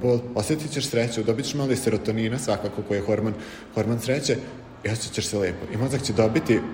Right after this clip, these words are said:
super aktivnost, odnosno dobit će tu nagradu, reći, „E, ovo je lepo.” Ali sutradan će tebe opet da mrzi, zato što mozak ne može da uči za jedan dan, pa da kao, nego moraš da ponavljaš, ponavljaš, ponavljaš i vremenom će tebi to postati navika, da će ti zavisnik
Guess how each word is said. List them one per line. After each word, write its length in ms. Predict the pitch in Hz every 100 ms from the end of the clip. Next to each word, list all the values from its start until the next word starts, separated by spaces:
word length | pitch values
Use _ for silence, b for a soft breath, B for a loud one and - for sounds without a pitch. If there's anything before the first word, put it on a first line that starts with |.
| -
super 400 | - 107 123 120 B B -
aktivnost, 440 | 101 113 113 131
odnosno 280 | 117 117 113
dobit 240 | 104 110
će 100 | -
tu 120 | - 117
nagradu, 340 | 131 123 107
reći, 220 | 107 104
„E, 60 | 123
ovo 160 | 110
je 60 | 110
lepo.” 320 | 85 73 98 - B B
Ali 180 | 98 104
sutradan 400 | 110 110 113 151
će 140 | 156 -
tebe 200 | 117 135
opet 200 | 135 123
da 80 |
mrzi, 300 | 110 104 104
zato 220 | 95 95 110
što 120 | 113
mozak 300 | 113 113 110
ne 80 | 113
može 220 | 120 127
da 100 | 113
uči 320 | 107 - 131 131 -
za 140 | -
jedan 280 | 110 104 120
dan, 220 | 120 113 104
pa 80 | 107
da 140 | 101 98 -
kao, 140 | 92 104
nego 160 | 104
moraš 240 | 110 127 113
da 100 | 107 -
ponavljaš, 460 | 101 104 143 165 - -
ponavljaš, 400 | 101 107 131 117 -
ponavljaš 340 | 104 113 156 - B B 98
i 40 |
vremenom 360 | 98 139 160 143
će 100 | -
tebi 180 | 123
to 100 | -
postati 360 | 139 120 - -
navika, 340 | 127 139 123
da 80 | 104
će 100 | 101
ti 120 | 135 135 B B -
zavisnik 460 | - 98 143 170